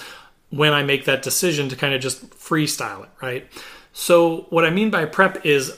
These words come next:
if you want your family to go, and again, this is mostly geared at folks that are, like, their spouse maybe or kids and or kids don't wanna go or are hesitant to go or, you know, they're just not big campers.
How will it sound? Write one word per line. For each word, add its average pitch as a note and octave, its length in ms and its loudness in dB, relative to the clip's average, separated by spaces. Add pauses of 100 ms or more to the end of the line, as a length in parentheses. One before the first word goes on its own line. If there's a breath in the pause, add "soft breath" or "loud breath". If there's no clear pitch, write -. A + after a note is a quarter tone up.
if - 140 -8
you D#3+ 80 -4
want A3+ 160 -4
your A#3 80 -2
family E3+ 320 -2
to C3 80 -8
go, B2+ 220 -4
and E3 120 -6
again, D#3 300 0
this G#3 220 -2
is A3+ 120 -4
mostly D3+ 500 -2
geared D3+ 200 0
at D#3 160 -4
folks C#3+ 300 -4
that C3+ 120 -2
are, C3+ 100 -2
like, B2+ 420 -4
their D3 240 -2
spouse - 680 -6
maybe D3 280 -4
or B2+ 120 -6
kids C#3+ 540 -2
and C#3 240 -8
or C#3+ 140 -2
kids C#3 300 -4
don't C#3+ 280 -6
wanna D3 140 -6
go C#3 340 0
or B2+ 400 -2 (300 loud breath)
are C3+ 100 2
hesitant F3 480 -2
to F3 60 -6
go D#3 340 0
or, C3 460 -2 (300 loud breath)
you D3+ 100 -2
know, D3 100 2
they're C#3+ 120 4
just C#3+ 180 -6
not D3+ 200 0
big C#3+ 200 -2
campers. E3+ 500 -2